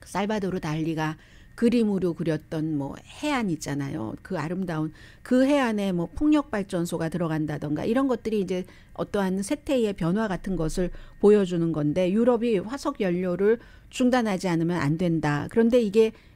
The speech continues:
일을 다 시작하기 전에 왔다는 겁니다.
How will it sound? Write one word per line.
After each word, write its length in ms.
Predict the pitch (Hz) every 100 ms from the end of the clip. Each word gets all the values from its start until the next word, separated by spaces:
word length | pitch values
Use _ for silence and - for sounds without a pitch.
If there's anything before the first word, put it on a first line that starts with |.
| -
일을 360 | 226 220 220 220
다 160 | 196
시작하기 460 | 190 - 269 240 208
전에 240 | 202 170
왔다는 460 | 190 165 - 160 156
겁니다. 420 | 151 147 151 147